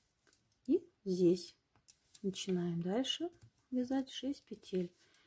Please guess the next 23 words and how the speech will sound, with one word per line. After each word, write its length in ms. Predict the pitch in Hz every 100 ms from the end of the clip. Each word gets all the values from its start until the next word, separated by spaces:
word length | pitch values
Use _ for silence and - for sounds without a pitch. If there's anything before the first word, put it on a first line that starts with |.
| _ _ - - _
Ну, 260 | 233 254 233
может 380 | - 220 214 202
быть, 200 | 185 190
конечно, 500 | - 185 185 180 -
в 60 | 180
первый 360 | - 190 185
раз 240 | 175 170 -
это 320 | 190 180 175 -
вызовет 560 | - 208 202 185 180 - - -
очень 380 | 226 214 - 185
большую 440 | 180 185 - 202
сложность. 760 | - 196 180 175 240 302 - - _ - _ _ _ - - _ _ _ _ _ - _ _ -
Но 100 | 214
я 140 | 214
еще 220 | 214 208 214
раз 180 | 202
повторюсь, 680 | - 190 - 190 175 214 285
что 340 | - - - 202
когда 580 | 196 190 196 202 185 185 - -
дело 500 | 202 202 214 185 180
идет 380 | - 196 208 185
на 220 | 190 202
количество, 840 | 190 185 180 285 - 277 - 185 175